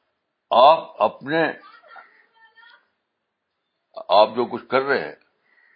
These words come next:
اس کو کمپیئر کیجیے اللہ ت-، اللہ کے رسول کی بات سے، فوراً معلوم ہو جائے گا آپ کو۔ آج جو ہے آپ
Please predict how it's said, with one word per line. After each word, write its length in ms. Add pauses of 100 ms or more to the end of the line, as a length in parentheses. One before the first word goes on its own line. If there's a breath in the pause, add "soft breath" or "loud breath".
(220)
اس 100
کو 280
کمپیئر 280
کیجیے 340
اللہ 240
ت-، 200 (500)
اللہ 180
کے 200
رسول 320
کی 160 (300)
بات 160 (160)
سے، 60 (1800)
فوراً 240
معلوم 420
ہو 60
جائے 120
گا 60
آپ 160
کو۔ 60 (1700)
آج 280
جو 140
ہے 80
آپ 180